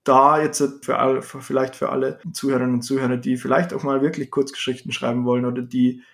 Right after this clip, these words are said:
wirklich mal vielleicht auch ein bisschen in die Literatur eindringen wollen, wie sind da so die äußeren Normen, äh, die auf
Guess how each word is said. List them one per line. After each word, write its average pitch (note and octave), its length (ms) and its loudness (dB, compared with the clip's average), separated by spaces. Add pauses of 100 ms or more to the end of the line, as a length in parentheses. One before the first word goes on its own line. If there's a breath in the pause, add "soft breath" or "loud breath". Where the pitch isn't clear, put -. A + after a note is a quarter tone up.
(120 loud breath)
wirklich D3 280 2
mal B2+ 280 0
vielleicht B2 440 -4
auch B2 160 -4
ein B2+ 300 -8
bisschen C3+ 260 0
in C3 180 -2
die B2+ 80 -2
Literatur C#3 800 0
eindringen B2+ 600 0
wollen, A#2 420 -2
wie C#3+ 80 -6
sind C#3 280 -6
da C#3+ 240 8
so C#3 140 -2
die B2+ 260 0
äußeren C3 460 4
Normen, B2 560 0
äh, A#2+ 240 -4
die B2+ 200 0
auf - 280 -4